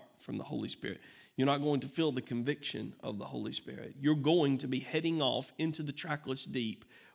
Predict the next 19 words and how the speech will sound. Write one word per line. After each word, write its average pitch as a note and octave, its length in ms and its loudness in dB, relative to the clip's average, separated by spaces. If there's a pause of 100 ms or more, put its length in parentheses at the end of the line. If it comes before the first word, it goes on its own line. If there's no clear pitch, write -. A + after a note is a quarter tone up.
with C3 240 2
no D#3 640 6 (480)
direction D3 720 4 (100)
other C#3+ 300 6
than, G#2+ 420 0 (920)
"Well, B2 80 2
that E3+ 200 4
seems A#2 340 2
like A2 180 -2
the G#2 100 -2
right G#2+ 240 0
thing. C#3+ 320 -6 (1700)
Th-, C4 160 -6
that's - 320 6
what C3+ 120 8
everybody G#2+ 440 4
else - 240 2
is A#2 120 -6
doing. C#3+ 380 2